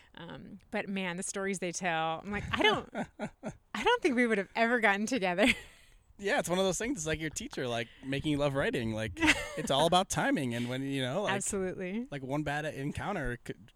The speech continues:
Speaker 2: wouldn't be sitting here right now.
Speaker 1: Well, and I feel like
Speaker 2: Maybe.
Speaker 1: you have to have all these experiences to get to where you are. I mean,
Speaker 2: Yeah.
Speaker 1: he's an am-, amazing man, amazing husband, amazing friend,
Speaker 2: Easy.
Speaker 1: amazing
Speaker 2: Easy.
Speaker 1: father.
Speaker 2: <laughs>
Speaker 1: You can look at him differently. Uh,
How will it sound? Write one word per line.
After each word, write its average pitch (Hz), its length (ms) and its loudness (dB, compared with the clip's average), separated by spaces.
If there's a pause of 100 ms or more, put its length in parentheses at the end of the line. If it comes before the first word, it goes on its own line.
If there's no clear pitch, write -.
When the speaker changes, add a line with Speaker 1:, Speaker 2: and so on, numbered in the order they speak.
(460)
Speaker 2:
wouldn't 117 280 -8
be 139 80 -6
sitting 196 260 -2
here 110 140 -2
right 101 100 -6
now. 107 100 -6
Speaker 1:
Well, 339 200 2
and 330 80 2
I 311 40 2
feel - 160 2
like 269 120 4
Speaker 2:
Maybe. 240 60 0
Speaker 1:
you 262 40 4
have 254 140 8
to 254 60 6
have 208 100 6
all 214 40 4
these 190 160 -2
experiences 185 600 -4
to 175 100 -8
get 180 140 -2
to 180 100 -6
where 165 100 -4
you 147 200 -6
are. 147 280 0
I 147 60 -6
mean, 156 220 -6
Speaker 2:
Yeah. 113 140 0
Speaker 1:
he's 185 180 0
an 170 60 -6
am-, 175 300 -2
amazing 190 560 2
man, 160 220 -2
amazing 180 360 -2
husband, 156 360 -8
amazing 185 380 2
friend, 139 180 2
Speaker 2:
Easy. 104 160 0
Speaker 1:
amazing 214 400 0
Speaker 2:
Easy. 151 140 6
Speaker 1:
father. - 220 2
Speaker 2:
<laughs> - 1160 -4
Speaker 1:
You 254 140 2
can 311 120 6
look 302 120 4
at 285 80 8
him 247 80 4
differently. 175 640 0
Uh, 180 400 -4